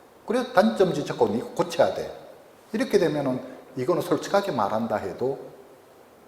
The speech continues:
이건 도움이 안 되는 방식이죠. 이런 것이에요. 그래서 아무튼 그런 것인데, 아무튼 말하기의 핵심은 진실성입니다. 그 이야기고. 그래서 오른쪽에 써놓은 걸 읽어만 볼게요.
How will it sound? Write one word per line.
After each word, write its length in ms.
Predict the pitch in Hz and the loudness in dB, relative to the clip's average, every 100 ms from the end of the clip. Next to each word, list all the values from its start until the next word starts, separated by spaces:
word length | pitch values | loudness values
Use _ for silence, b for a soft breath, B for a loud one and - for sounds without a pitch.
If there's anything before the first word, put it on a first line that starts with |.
| - - - | -20 -20 -6
이건 220 | 117 127 | -2 0
도움이 300 | 151 160 143 | 0 0 0
안 160 | - - | -8 -10
되는 200 | 90 87 | -12 -8
방식이죠. 680 | 110 143 - - - - - - - - - - - - - | -8 -8 -14 -18 -18 -18 -16 -18 -20 -20 -20 -20 -20 -20 -10
이런 220 | 160 175 | -8 -6
것이에요. 400 | - 78 - 71 101 117 - | -8 -10 -12 -16 -16 -20 -14
그래서 300 | 110 107 107 B B B - | -12 -10 -12 B B B -18
아무튼 260 | - 107 - | -12 -10 -8
그런 200 | - - | -6 -4
것인데, 640 | - 90 - 76 90 85 78 - - | -6 -10 -12 -12 -10 -10 -10 -16 -18
아무튼 560 | 107 110 - 117 98 104 B B - | -14 -14 -10 -8 -8 -12 B B -20
말하기의 600 | 87 92 110 139 143 110 | -8 -4 -2 -2 -2 -6
핵심은 400 | - - - 90 | -6 -12 -12 -14
진실성입니다. 720 | - 110 113 98 87 85 82 82 | -8 -8 -8 -12 -14 -14 -14 -10
그 120 | 92 | -10
이야기고. 580 | 87 80 - 87 117 - | -8 -10 -12 -12 -10 -10
그래서 280 | 107 95 101 | -10 -8 -4
오른쪽에 480 | 151 147 147 139 117 | -2 -2 -4 -2 -2
써놓은 340 | - 107 113 | -2 -2 -2
걸 260 | 107 - 156 | -2 -4 -6
읽어만 320 | 151 131 92 | -4 -4 -6
볼게요. 480 | 87 - - 82 104 | -10 -14 -12 -10 -10